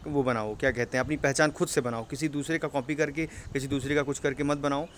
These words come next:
जैसे YouTube भी आपको ज़्यादा से ज़्यादा प्रमोट करेगी, क्योंकि कुछ भी अगर गलत आप करोगे, YouTube को अगर कुछ भी पता चलता है तो वो हर बार आपके चैनल को, अगर एक बार आपकी कोई गलती पकड़ी जाती है तो YouTube बार-बार आपके चैनल को बहुत बारीकी से चेक करता है कि, क्योंकि एक बार ये चोरी कर चुका है फिर ना कर रहा हो।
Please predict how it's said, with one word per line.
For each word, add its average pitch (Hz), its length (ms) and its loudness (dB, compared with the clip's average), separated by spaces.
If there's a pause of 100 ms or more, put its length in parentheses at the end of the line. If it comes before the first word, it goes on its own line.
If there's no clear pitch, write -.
(220)
जैसे 147 200 2
YouTube 147 320 2
भी 160 160 2
आपको 151 260 4
ज़्यादा 139 220 4
से 131 40 2
ज़्यादा 135 200 4
प्रमोट 127 320 0
करेगी, 139 140 0
क्योंकि 165 180 0
कुछ 175 220 0
भी 165 100 6
अगर 170 180 8
गलत 151 240 6
आप 151 160 6
करोगे, 156 360 4
YouTube 139 200 -2
को 143 80 0
अगर 139 100 2
कुछ 135 160 -2
भी 147 80 0
पता 139 200 4
चलता 143 300 4
है 147 120 4 (280)
तो 143 60 -2
वो 143 220 0
हर 143 160 8
बार 147 180 8
आपके 143 200 2
चैनल 143 200 2
को, 147 140 -4 (200)
अगर 170 160 10
एक 170 120 8
बार 170 160 12
आपकी 160 200 8
कोई 160 160 4
गलती 151 220 4
पकड़ी 156 260 2
जाती 147 240 4
है 156 60 2
तो 143 100 0
YouTube 143 220 2
बार-बार 139 360 8
आपके 139 180 2
चैनल 135 220 0
को 139 80 -6
बहुत 131 180 0
बारीकी 131 400 0
से 151 120 2
चेक 135 160 0
करता 135 220 2
है 135 60 4
कि, 139 100 -4
क्योंकि 139 320 0
एक 123 80 -2
बार 135 120 6
ये 131 60 6
चोरी 143 280 4
कर 139 120 4
चुका 135 240 2
है 139 60 6
फिर 131 180 -4
ना 131 120 0
कर 127 140 2
रहा 120 100 2
हो। 127 160 2